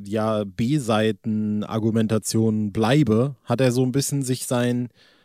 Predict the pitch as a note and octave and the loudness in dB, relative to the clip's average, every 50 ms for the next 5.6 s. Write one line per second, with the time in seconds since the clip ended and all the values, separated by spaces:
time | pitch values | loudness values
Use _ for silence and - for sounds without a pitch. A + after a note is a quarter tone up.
0 | _ _ - G2 A2+ A#2+ A#2+ A#2+ A#2+ A#2+ A#2 A2+ - - - B2+ C#3 D3+ - - | _ _ -10 -4 -2 0 0 0 -2 -2 -4 -6 -8 -6 -2 -2 -2 0 -2 -4
1 | - - D3+ C#3+ C3+ C3+ A#2 C3 C3 D3+ D#3+ - - D#3 D3+ C#3+ C#3 C3 - - | -4 -4 -4 -2 -2 0 2 2 2 2 0 0 -2 0 0 2 0 0 2 2
2 | C#3 D3 D#3+ E3+ - - G#2 G#2 - - A2+ A2 A2+ A2+ A2 G#2 G#2 G2+ F#2+ - | 2 2 2 0 -2 -4 -4 -4 -2 -2 0 2 2 2 2 2 2 0 0 -2
3 | G#2 G2 G2 F#2 - G#2+ G2 G2+ G2 - - F#2+ G2 F#2 - - - - G#2 F#2+ | -4 -4 -4 -6 -6 -4 -4 -4 -4 -4 -6 -6 -8 -8 -8 -12 -12 -10 -8 -8
4 | F2+ F2+ F2+ G2 B2 C3+ B2 A#2 B2+ - - C#3 A#2+ B2+ C3 A#2+ A#2 B2 A2+ B2 | -8 -6 -6 -6 -4 -4 -4 -4 -6 -4 -4 -4 -2 -2 -4 -4 -6 -8 -8 -8
5 | C3+ C#3+ - - A#2+ - - A2 G#2 G#2 G2+ G2+ | -8 -6 -6 -4 -6 -4 -4 -4 -4 -4 -4 -8